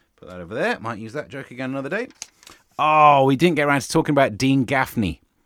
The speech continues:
He's been messaging OnlyFans girls,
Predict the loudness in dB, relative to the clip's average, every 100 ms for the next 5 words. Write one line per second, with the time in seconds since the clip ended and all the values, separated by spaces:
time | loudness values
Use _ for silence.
0 | _ -8 -2 0 0 -2 -2 -2 0 2
1 | 4 4 2 0 0 0 -4 -6 -4 -4
2 | -6 -10